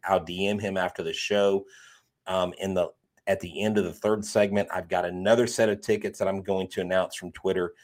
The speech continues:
um, that were donated by that Astros girl. And then Thursday, again, if you're watching live, you have a chance to win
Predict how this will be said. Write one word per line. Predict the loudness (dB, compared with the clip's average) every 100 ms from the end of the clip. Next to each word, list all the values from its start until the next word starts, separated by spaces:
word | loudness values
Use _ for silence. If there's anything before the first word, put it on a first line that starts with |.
| -20 _ -10
um, | -10 -4
that | -4
were | -4
donated | -4 -6 -4 -6 -6
by | -6 -6 -8 -8
that | -4
Astros | 0 -2 -4 -10 -10
girl. | -6 -2 0
And | 2
then | 4 6
Thursday, | 4 4 4 2
again, | 4 4 4 2 _ _ _ _
if | -6
you're | -2
watching | 2 2 2 -4 -4 -8 _
live, | -4 -2 0 -2
you | -2
have | -2
a | -2
chance | -6 -4 -4 -4 -4
to | -2
win | 0 0 0